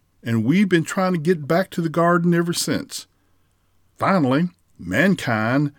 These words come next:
would return to the dust of the ground they were made from.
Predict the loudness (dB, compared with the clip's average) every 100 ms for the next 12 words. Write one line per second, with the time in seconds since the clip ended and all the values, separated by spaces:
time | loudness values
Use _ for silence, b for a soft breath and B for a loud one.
0 | b 0 2 -2 -2 -2 2 2 0 -2
1 | 2 2 2 2 0 2 2 2 2 0
2 | -2 -4 -8 -20 -6 -2 2 4 4 2
3 | 0 -4 -6 -6 -14